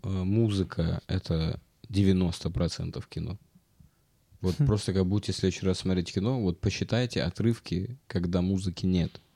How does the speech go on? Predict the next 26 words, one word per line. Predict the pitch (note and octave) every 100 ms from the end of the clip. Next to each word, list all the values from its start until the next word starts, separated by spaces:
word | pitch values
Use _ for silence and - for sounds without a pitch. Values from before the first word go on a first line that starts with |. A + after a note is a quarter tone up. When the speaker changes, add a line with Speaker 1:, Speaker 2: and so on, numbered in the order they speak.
| _ _ _
Speaker 1:
Просто | A2+ G#2 E2+
когда | F2 F2 F2
н-, | E2 -
вот | F#2 E2+
нету | G2 D#2+ E2
никаких | F2 F2 F2 - E2 - - - - -
звуков | F2 F2 G2 F#2+ -
в |
плане, | - D#2+ D#2+
ну, | E2+
вот | E2
этих | F3+
Speaker 2:
Знаешь | D3+ A3+ F3+
про | E3
эту | D#3 D#3+
Speaker 1:
музыкальных | C#3
Speaker 2:
догму | D#3 C#3 C#3
Speaker 1:
сопровождений. | C3 C3 B2+
Speaker 2:
девяносто, | C3+ C#3 C3+ B2 -
в | B2
девяностых, | C3 D#3+ G#3 - -
если | C3+ -
не | C3+
ошибаюсь, | - C#3+ B2+ A#2
про | - C3
догму, | B2+ D3 C#3 C3